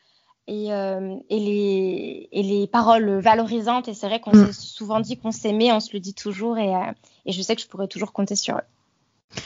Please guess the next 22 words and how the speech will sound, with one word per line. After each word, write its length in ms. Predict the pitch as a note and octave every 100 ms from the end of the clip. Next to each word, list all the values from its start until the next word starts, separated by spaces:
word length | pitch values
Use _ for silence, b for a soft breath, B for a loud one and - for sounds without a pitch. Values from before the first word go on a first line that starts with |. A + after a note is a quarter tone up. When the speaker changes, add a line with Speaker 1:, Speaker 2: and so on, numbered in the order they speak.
| B
Speaker 2:
Je 80 | -
pense 220 | B3+ B3+
que 80 | A3+
ça 180 | G3+ F#3+
se 100 | -
ressent 360 | G3+ F#3+ A3+
du 160 | G#3+ F#3
coup, 160 | -
cette 240 | G3+ F#3+ F#3+
éducation 520 | F3 F3 F#3 F3 G#3
que 60 | G#3
t'as 160 | F#3+
eue, 160 | G3 G3+
euh, 460 | F#3 F3 E3+ E3 F#3+ - -
que 140 | -
j'ai, 280 | F3+ E3+ E3 - -
que 120 | F3+
je 100 | E3
trouve 320 | E3 - A3
assez 300 | G3 E3 -
libre 360 | E3 G3 G3+ E3+
finalement 520 | - E3+ D#3+ D#3+ F3